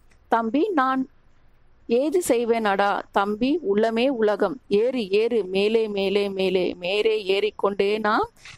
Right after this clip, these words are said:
செல்ல வேண்டும். உன்னுடைய எண்ணங்கள், சிந்தனைகள் எல்லாமே மேலே ஏற்க வேண்டும்."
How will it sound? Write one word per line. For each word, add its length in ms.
செல்ல 360
வேண்டும். 480
உன்னுடைய 340
எண்ணங்கள், 680
சிந்தனைகள் 640
எல்லாமே 840
மேலே 480
ஏற்க 280
வேண்டும்." 540